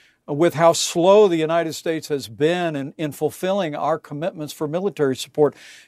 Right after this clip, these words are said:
Caitlin, we promised thirty-three Abrams tanks back in January. They're now being told, I heard on that trip, that they might get them in September.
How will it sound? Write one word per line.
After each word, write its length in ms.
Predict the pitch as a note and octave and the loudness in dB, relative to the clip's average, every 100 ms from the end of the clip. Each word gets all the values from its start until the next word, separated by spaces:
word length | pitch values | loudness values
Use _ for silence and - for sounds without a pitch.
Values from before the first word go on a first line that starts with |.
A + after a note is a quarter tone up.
| - | 2
Caitlin, 400 | G3 G3 D#3+ D3+ | 4 6 2 4
we 120 | F3 | 2
promised 440 | - F#3+ F#3+ D#3 | 6 4 4 0
thirty-three 600 | - F3+ F#3+ F#3 F#3 F3 | 2 4 4 2 2 4
Abrams 380 | D#3+ E3 D#3+ C3 | 4 2 -2 -4
tanks 320 | - E3 D#3+ | -2 -2 -2
back 300 | - D#3 D3+ | 2 2 2
in 100 | C#3+ | -4
January. 720 | A#2 D3+ E3+ D#3 A#2+ G#2+ C3+ _ _ _ _ | -2 -2 0 -2 -2 -4 -6 _ _ _ _
They're 120 | D#3 D#3+ | 4 6
now 200 | F3 E3+ | 6 4
being 240 | D#3+ C#3+ | 0 0
told, 320 | D#3+ E3 E3+ | 4 6 6
I 120 | C#3 | 4
heard 280 | B2+ E3 E3 | 2 0 2
on 140 | D3 C#3+ | 0 0
that 180 | C3+ | -6
trip, 320 | - E3 D#3 - | -6 0 0 0
that 180 | C#3 | -4
they 80 | D3+ | -4
might 260 | C3+ D#3+ D#3 | 0 0 2
get 120 | D#3 | 0
them 120 | C#3+ | 2
in 120 | C3+ | -2
September. 640 | A#2 G#2 - D#3 D3 A2+ | -8 -16 -4 -4 -2 -6